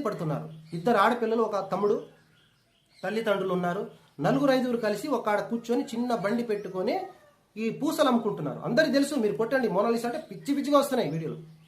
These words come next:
కొన్ని లక్షల కోట్ల వ్యూస్ పోయినాయి. మరి ఈ మోనాలిసాలకు ఉన్నది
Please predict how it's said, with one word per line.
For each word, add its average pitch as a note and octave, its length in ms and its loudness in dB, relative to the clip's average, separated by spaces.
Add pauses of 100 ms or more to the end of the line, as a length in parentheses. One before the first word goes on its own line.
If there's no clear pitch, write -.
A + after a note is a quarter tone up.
(300)
కొన్ని F3+ 200 -2 (140)
లక్షల C4+ 420 0 (380)
కోట్ల B3+ 380 -4
వ్యూస్ A3+ 320 -4
పోయినాయి. C#3 260 -6 (1200)
మరి D3+ 220 -4
ఈ D3 40 2 (120)
మోనాలిసాలకు B3 800 0
ఉన్నది F3 240 -4